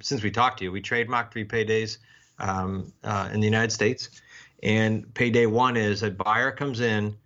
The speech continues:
with a non-refundable down payment. And this is very important for two reasons. One, they are truly a buyer. That's what a buyer does. Second, you're not setting them up to win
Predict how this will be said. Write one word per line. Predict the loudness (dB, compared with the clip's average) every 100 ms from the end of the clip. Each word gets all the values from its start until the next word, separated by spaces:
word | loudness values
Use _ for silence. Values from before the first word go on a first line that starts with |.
| _ _ _
with | 0
a | 2
non-refundable | 4 4 4 2 -2 -4 -2 0 0 0 2 0 -2 _ _ -4
down | 0 2 0
payment. | -2 -6 -6 -10 _ _
And | -6 -4
this | -2 -4
is | -4
very | 0 2 2
important | 0 0 0 -2 -6
for | -6
two | -2 0
reasons. | 0 -2 -8 -14 -18 -20 _
One, | -4 2 2 2 -2 -8 _
they | -14 -2 2 2
are | 2 0
truly | -2 -2 2 2 0 -2
a | -4
buyer. | 0 2 0 -4 0
That's | 0 0
what | -2
a |
buyer | -2 -2 -2
does. | -2 -2 -2 -8 _ _ -20 _
Second, | -4 -2 -2 -4 -8 _ _ _ _
you're | -6 -2 0
not | 0 -2 -2
setting | -6 -6
them | -4 -6
up | -4
to | -4
win | -2 -2 -4 -6